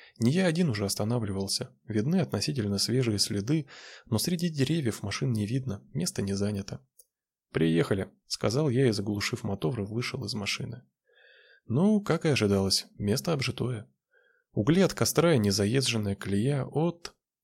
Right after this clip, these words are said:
Присел и рассмотрел протектор. Грузовик тут останавливался, и, как понимаю,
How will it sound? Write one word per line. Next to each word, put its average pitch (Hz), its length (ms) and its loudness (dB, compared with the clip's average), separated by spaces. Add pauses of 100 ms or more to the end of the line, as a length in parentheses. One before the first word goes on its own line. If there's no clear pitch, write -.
(100)
Присел 127 380 0
и - 20 0
рассмотрел 110 500 0
протектор. - 600 -6 (520)
Грузовик 139 480 2
тут 127 140 0
останавливался, 110 840 0 (480)
и, 156 200 0
как 131 280 -2
понимаю, 104 460 0